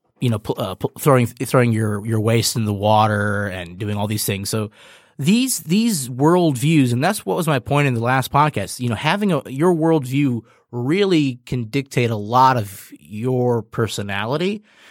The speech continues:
and it can really, in, you know, in con-, you know, in combination with your personality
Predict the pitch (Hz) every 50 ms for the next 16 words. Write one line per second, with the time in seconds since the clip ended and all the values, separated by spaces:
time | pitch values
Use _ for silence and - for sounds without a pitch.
0 | - _ - 143 147 147 - 151 156 165 170 170 147 120 104 - _ - 143 127
1 | 123 110 - 117 117 120 113 - 113 107 - - 135 139 147 - 151 135 131 120
2 | 117 107 101 - - - - - _ _ _ - 131 123 - 135 139 135 143 143
3 | - 160 - - 147 135 127 131 127 - 147 143 120 - 135 131 131 127 131 131
4 | 131 127 127 127 123